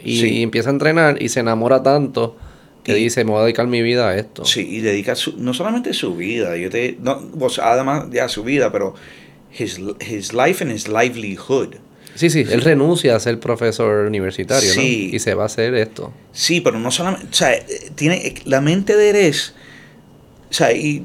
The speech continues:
Speaker 2: yo, o sea, yo no estoy tan cercano ahí como los otros estudiantes de él, pero por lo que pude ver y compartiendo con ellos en el año que estuvieron en Puerto Rico y ahora en Vegas, la mente de él es algo that you have to admire and love, porque es una persona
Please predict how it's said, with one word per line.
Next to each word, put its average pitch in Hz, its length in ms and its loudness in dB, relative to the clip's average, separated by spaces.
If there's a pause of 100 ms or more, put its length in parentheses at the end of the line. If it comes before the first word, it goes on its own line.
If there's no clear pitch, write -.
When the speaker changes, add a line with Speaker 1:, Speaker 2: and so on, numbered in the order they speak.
(100)
Speaker 2:
yo, 135 180 2
o - 220 -18
sea, 156 160 2 (380)
yo 135 140 2
no 160 80 2
estoy 175 240 -2
tan 165 180 0
cercano 151 440 -2
ahí 147 100 -2
como 139 220 -2
los 110 140 0
otros 123 200 -4
estudiantes 123 520 -4
de 135 80 0
él, 135 80 -2
pero 98 220 -6
por 95 120 -4
lo 92 40 -4
que 92 100 -6
pude 123 300 -2
ver 131 300 0
y 101 240 -4
compartiendo 110 560 -6
con 127 160 0
ellos 135 160 0
en 135 80 -2
el 113 100 -2
año 113 160 -6
que 131 80 -6
estuvieron 120 340 -4
en 113 80 -10
Puerto 110 240 -6
Rico 143 380 -2
y 104 60 0
ahora 95 180 -2
en 107 100 -6
Vegas, 110 400 -4 (460)
la 123 200 0
mente 139 280 2
de 170 120 8
él 165 80 6
es 147 80 4
algo 143 280 2
that 110 80 2
you 110 180 -4
have 127 180 -8
to - 140 0
admire 113 720 -2
and 92 200 -8
love, 107 400 -2
porque 107 360 -2
es 110 60 -4
una 147 300 -2
persona 156 560 -2